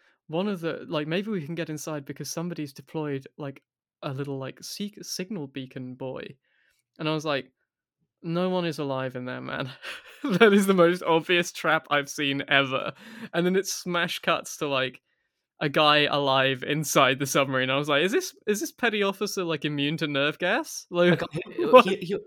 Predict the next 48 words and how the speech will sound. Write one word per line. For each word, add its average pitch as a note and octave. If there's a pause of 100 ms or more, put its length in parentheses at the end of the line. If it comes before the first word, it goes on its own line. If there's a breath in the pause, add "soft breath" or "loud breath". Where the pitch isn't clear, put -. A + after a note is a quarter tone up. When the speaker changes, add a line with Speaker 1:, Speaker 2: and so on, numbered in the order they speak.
(100)
Speaker 2:
he F#3
also F#3+
looks D3+
like B2+
he's B2
fourteen. F#2+
Speaker 1:
<laughs> -
Yeah, G#3+
yeah. B4+ (1500 loud breath)
It's A#3
like A3+
petty A3+
officer, G3+
like, E3
like, D#3+
massive E3
puss. - (460)
Um, C3+ (420)
uh, D#3
he's, C#3+
like, C#3+ (580)
getting D#3+
really D3
sad C#3
that C3+
Jack C#3
is C#3
telling C3+
him C3
to C3
stab B2+
someone. -
And D#3
then D3+
he D#3+
sees D#3
his D3
dead C#3
body C3+
and B2
he's C3
like, B2+ (120)
"All C3+
right, C3
I B2+
can B2+
do -
it." -